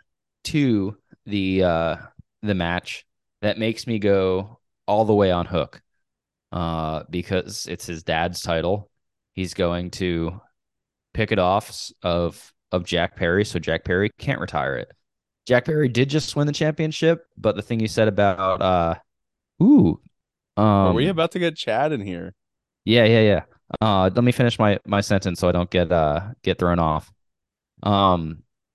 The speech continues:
Speaker 1: Jack Perry did just win, but A E W, A E W's been notorious for B-rated championship swaps, i e
Speaker 2: The
Speaker 1: fucking
Speaker 2: T N T.
Speaker 1: Scorpio Sky winning,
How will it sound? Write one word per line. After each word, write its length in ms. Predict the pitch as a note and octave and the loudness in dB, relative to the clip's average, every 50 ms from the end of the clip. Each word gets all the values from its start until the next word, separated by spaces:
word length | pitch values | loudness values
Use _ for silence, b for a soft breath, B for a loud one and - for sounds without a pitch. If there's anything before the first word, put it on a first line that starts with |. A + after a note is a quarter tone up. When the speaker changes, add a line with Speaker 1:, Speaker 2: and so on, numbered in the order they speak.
| - | -10
Speaker 1:
Jack 280 | A2 - B2 B2 B2 - | -2 2 2 2 2 4
Perry 180 | - C3 A#2+ A2+ | 2 4 4 4
did 180 | G#2+ A2 A2+ A2+ | 2 0 -2 0
just 200 | A2+ A2+ - - | 0 -2 0 2
win, 240 | A2 A2+ B2 C#3 C#3 | 2 2 2 2 2
but 180 | A2+ G#2+ - | 2 2 2
A 100 | - G#2+ | 4 2
E 140 | G#2 G#2+ A2+ | 2 2 2
W, 440 | G#2 - - A#2+ A2 A2+ A2+ A2 - - | 0 0 -2 -2 2 2 2 2 0 0
A 100 | - G2+ | 0 2
E 120 | A2 A#2 A#2 | 2 2 4
W's 380 | A2+ A2+ A2 A#2 A#2+ A#2+ A2+ | 2 2 4 4 2 2 2
been 160 | - G#2+ G2+ | 0 0 0
notorious 680 | G#2+ G2+ F#2 - - F#2 G2 G#2+ A2+ A#2 A#2+ A#2+ - - - - - - | 0 0 -2 -2 -2 0 2 2 2 2 2 0 -2 -10 -12 -16 -12 -8
for 500 | G2 F#2+ F2+ F2+ F2 E2+ E2+ - - - _ _ - _ _ _ _ _ _ _ _ - - _ _ _ | -4 -2 0 0 0 0 -2 -4 -8 -18 _ _ -20 _ _ _ _ _ _ _ _ -20 -20 _ _ _
B-rated 640 | - G#2+ G#2 G2+ G2+ G2+ G2 F#2 G2 F#2 F2+ - - _ _ _ _ _ _ _ _ _ _ | 0 2 2 4 4 4 2 2 0 -2 -4 -8 -20 _ _ _ _ _ _ _ _ _ _
championship 640 | - - A2+ G#2+ G#2 - G#2 G2 F#2+ - - F#2+ - | -10 -2 -2 -2 0 0 -2 -2 -2 -2 -6 -6 -6
swaps, 520 | - - G2 F2 F#2+ A#2+ A#2+ - - - - _ - - | -6 -4 0 2 2 2 0 -2 -10 -14 -14 _ -8 -4
i 100 | F2 F2+ | -2 0
e 460 | F2+ F2+ F2+ F2+ F2 F2 F2 F2 F2 | 0 0 0 -2 -2 -2 -4 -6 -8
Speaker 2:
The 60 | E2 | -8
Speaker 1:
fucking 300 | - - G#2 G2 - F2 | -4 -4 -4 -2 -2 -4
Speaker 2:
T 40 | F2 G2 | -6 -6
N 40 | |
T. 40 | F#2+ | -4
Speaker 1:
Scorpio 380 | F#2 G2 F#2+ F#2 G#2 F#2+ F#2 G2+ | -2 -2 0 0 0 -2 -2 -4
Sky 320 | G#2 - - F#2 F#2+ G2 G2 | -6 -2 0 0 2 2 2
winning, 360 | F#2+ G2+ G2 G2 F#2+ F#2+ | 0 0 0 -2 -2 -4